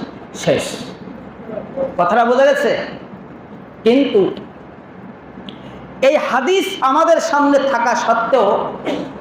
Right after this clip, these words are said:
আমাদের সমাজের কিছু মুসলমান আছে, তারা বলতে চায় যে আমরা রোজা রাখবো সৌদি আরবের সাথে মিলে, আবার ঈদও করব সৌদি আরবের সাথে মিলে। আছে এরকম? এক দুইজন?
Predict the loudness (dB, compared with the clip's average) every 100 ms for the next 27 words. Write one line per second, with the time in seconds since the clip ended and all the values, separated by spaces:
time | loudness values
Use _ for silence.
0 | -16 -16 -18 -16 -14 -10 0 4 4 6
1 | 4 4 2 4 4 4 2 2 4 6
2 | 6 4 4 4 4 2 2 2 2 -2
3 | -8 -12 -16 -16 -18 -18 -14 -4 0 2
4 | 4 4 4 2 2 4 4 2 0 -4
5 | -10 -14 -18 -20 -20 -20 -20 -14 -2 2
6 | 2 4 6 6 6 4 6 6 4 4
7 | 4 4 4 2 6 6 6 6 6 4
8 | 4 2 2 4 4 6 6 6 4 0
9 | -4 -8 -12 -14 -16 -8 0 2 4 2
10 | 2 6 6 6 4 4 4 4 4 2
11 | 4 4 6 4 6 6 4 2 0 2
12 | 4 4 4 4 4 4 4 2 -2 -4
13 | -8 -12 -12 -10 -10 -10 -10 -8 -8 -8
14 | -8 -12 -16 -16 -16 -16 -16 -12 -4 -2
15 | 2 4 6 6 4 2